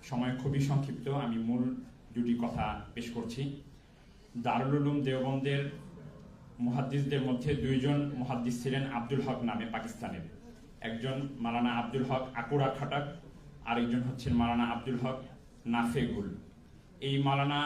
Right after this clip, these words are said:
আব্দুল হক আকুড়া খাটাক রহমতুল্লাহ আলী, তিনি পরবর্তীতে দারুল উলুম হক্কানিয়া প্রতিষ্ঠা করেন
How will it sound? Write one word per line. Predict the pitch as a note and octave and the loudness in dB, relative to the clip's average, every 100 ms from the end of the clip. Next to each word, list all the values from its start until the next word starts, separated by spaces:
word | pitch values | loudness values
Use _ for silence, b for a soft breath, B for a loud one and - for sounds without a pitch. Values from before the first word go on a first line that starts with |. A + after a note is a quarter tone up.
| D3 - | 0 -2
আব্দুল | B2+ B2 C#3+ | -4 0 2
হক | C#3 C#3+ - | 4 2 0
আকুড়া | A#2+ D3+ C#3 C#3 | -4 0 2 2
খাটাক | B2 - - - - - - | 0 -2 -4 -8 -14 -16 -12
রহমতুল্লাহ | - A#2+ A#2+ B2 B2+ C3 | -2 0 2 2 4 4
আলী, | B2+ A#2+ C3 C#3+ | 2 2 2 2
তিনি | C#3+ D3 | 2 2
পরবর্তীতে | C#3+ D3 C#3+ C#3 C#3 C3+ | 2 2 2 2 0 -2
দারুল | A#2+ A#2+ B2+ | 2 2 2
উলুম | C3 B2+ A#2+ | 0 0 -2
হক্কানিয়া | A#2 C3 C3 | -2 -2 -2
প্রতিষ্ঠা | B2 A#2+ A#2+ A#2+ | -2 -4 -6 -6
করেন | A#2 A#2 | -4 -2